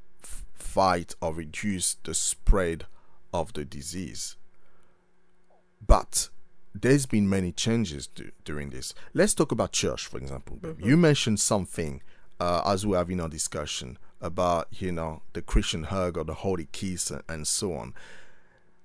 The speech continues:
Speaker 1: You know, my question is, as we look into the social distancing, are they going to remove that social distancing when they are sure that there is no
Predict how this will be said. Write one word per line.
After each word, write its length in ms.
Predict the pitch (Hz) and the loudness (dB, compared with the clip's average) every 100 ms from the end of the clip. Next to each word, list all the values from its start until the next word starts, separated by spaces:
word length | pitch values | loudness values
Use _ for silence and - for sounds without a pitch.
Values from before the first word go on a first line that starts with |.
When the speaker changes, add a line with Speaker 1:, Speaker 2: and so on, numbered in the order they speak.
| - - | -20 -14
Speaker 1:
You 200 | - 95 | -8 -4
know, 200 | 78 65 - - - - - - - _ _ - - - - - _ _ _ _ - | -4 -6 -6 -8 -10 -12 -12 -14 -18 _ _ -20 -20 -20 -20 -20 _ _ _ _ -2
my 200 | 127 214 | 2 4
question 560 | - 107 - - 80 - | 4 2 2 -2 -4 -8
is, 460 | - - - - - - - - - - - - | -12 -6 -4 -4 -6 -10 -10 -18 -20 -20 -4 4
as 240 | 160 165 | 6 6
we 100 | 139 | 4
look 180 | 120 - | 4 2
into 200 | 98 95 | -2 -2
the 100 | 90 | -2
social 320 | - 104 101 | -2 -2 -4
distancing, 640 | 78 - 85 76 - 67 - - - - - - - - | -6 -8 -8 -8 -8 -10 -14 -18 -20 -20 -20 -20 -10 2
are 120 | 147 | 6
they 100 | 208 | 6
going 260 | 135 120 113 | 8 8 6
to 120 | 110 | 2
remove 400 | 101 104 107 120 | 4 4 4 2
that 100 | 98 | 0
social 280 | - 104 98 | -2 -4 -6
distancing 640 | 80 - 87 85 82 80 | -6 -6 -4 -4 -4 -2
when 160 | 87 90 | -2 0
they 120 | 90 | 0
are 100 | 85 | -2
sure 500 | - - 107 92 71 | -2 -2 0 0 -2
that 160 | 73 80 | -4 -4
there 220 | 80 78 | -4 -6
is 240 | 73 - | -6 -6
no 420 | 87 87 95 85 | -4 -2 0 0